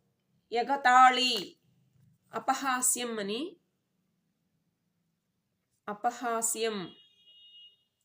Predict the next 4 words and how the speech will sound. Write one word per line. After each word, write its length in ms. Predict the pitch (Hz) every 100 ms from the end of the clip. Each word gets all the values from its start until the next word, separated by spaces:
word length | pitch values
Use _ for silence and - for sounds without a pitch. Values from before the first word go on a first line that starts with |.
| _ _ - _ - _ - _ _ _ _ _ _ _ _ _ _ _
పద్దెనిమిది 540 | 226 214 254 269 269 262
నిలువు, 400 | 233 220 214 226 349 - _ _ _ _ _ -
అమితమైన 680 | 226 262 294 269 254 247 269 -
ఆసక్తి, 720 | 208 247 320 - - - 247